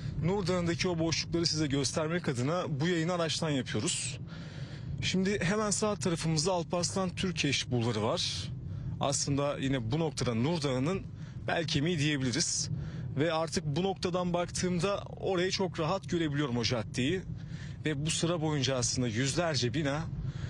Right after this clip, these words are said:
tabii kimisi ağır hasar almıştı, kimisi tamamen enkaza dönüşmüştü. Ve artık o molozlar da, harfiyatlar da kaldırıldı ve derin boşluklarla karşılaşıyoruz. Tabii bakın, tek tük işte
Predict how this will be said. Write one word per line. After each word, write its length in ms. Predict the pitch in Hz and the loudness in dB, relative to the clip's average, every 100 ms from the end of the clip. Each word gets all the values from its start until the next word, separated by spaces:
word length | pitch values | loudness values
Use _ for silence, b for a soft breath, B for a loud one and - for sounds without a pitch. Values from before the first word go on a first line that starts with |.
| B - | B -2
tabii 300 | 156 156 - | 0 0 0
kimisi 380 | - 147 139 143 | 0 2 2 2
ağır 140 | 135 | 2
hasar 260 | 131 - 131 | 0 0 0
almıştı, 400 | 120 117 - 131 | 2 2 0 0
kimisi 420 | - 139 131 131 | 0 0 0 0
tamamen 520 | 143 143 175 165 143 | 0 2 2 0 0
enkaza 640 | 98 120 123 117 120 113 104 | 0 0 0 2 2 2 0
dönüşmüştü. 680 | 110 110 117 104 - 160 180 B B B B - | 0 0 0 -2 0 0 -2 B B B B -2
Ve 220 | 147 160 - | 0 0 0
artık 420 | 151 147 131 - | -2 -2 -2 -2
o 60 | 151 | 0
molozlar 640 | 143 139 139 123 139 123 | 2 2 2 2 0 0
da, 160 | 113 139 | 0 0
harfiyatlar 760 | - 131 120 139 131 127 123 | 0 0 0 0 0 0 0
da 120 | 113 - | 0 0
kaldırıldı 760 | 151 170 160 160 143 160 175 B B B B - | 0 0 0 0 2 0 0 B B B B 0
ve 260 | 170 175 147 | 0 0 0
derin 260 | 175 190 | 0 0
boşluklarla 640 | 175 160 - 170 143 131 | 0 0 0 2 2 0
karşılaşıyoruz. 760 | 107 - 117 - 131 - 165 - | 0 0 0 2 0 0 0 0
Tabii 160 | 190 190 | 0 0
bakın, 220 | 202 147 | -2 -2
tek 340 | 123 240 - | 0 0 0
tük 140 | - - | -2 -2
işte 360 | - - 143 | -2 0 -2